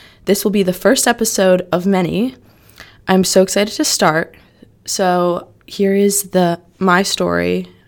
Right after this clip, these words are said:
with eating disorder experience, and so you guys can get to know me.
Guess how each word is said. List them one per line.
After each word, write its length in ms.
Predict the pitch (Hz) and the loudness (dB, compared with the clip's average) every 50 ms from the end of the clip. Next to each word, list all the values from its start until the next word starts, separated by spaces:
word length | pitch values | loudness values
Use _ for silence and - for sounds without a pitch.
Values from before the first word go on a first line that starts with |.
| _ _ _ _ _ - | _ _ _ _ _ -8
with 260 | - 170 180 175 - - | -6 -6 -6 -6 -8 -8
eating 240 | - 190 190 185 190 | -6 -4 -2 0 -2
disorder 380 | 190 190 - 196 185 185 185 185 | -2 -2 -2 -2 -2 0 0 -2
experience, 920 | 185 185 - - - 190 180 180 180 190 208 254 302 294 - - - - _ _ - | -2 -4 -8 -8 -6 -4 -4 -2 -2 -2 -2 -2 -4 -6 -6 -8 -8 -10 _ _ -6
and 440 | 202 196 196 190 180 180 180 180 180 - - - _ _ _ _ - - - - - - - _ _ _ _ _ _ | -2 0 0 0 0 0 -2 -4 -6 -8 -18 -20 _ _ _ _ -20 -20 -20 -20 -20 -20 -20 _ _ _ _ _ _
so 160 | - - - | -10 -4 -2
you 100 | 196 196 | 0 2
guys 240 | 196 202 185 180 185 | 4 6 4 4 4
can 140 | - - 202 | 2 -2 -2
get 140 | 180 170 - | -2 -2 -2
to 100 | - 202 | 0 0
know 140 | 175 151 147 | 0 0 -2
me. 200 | 139 - - | -6 -8 -12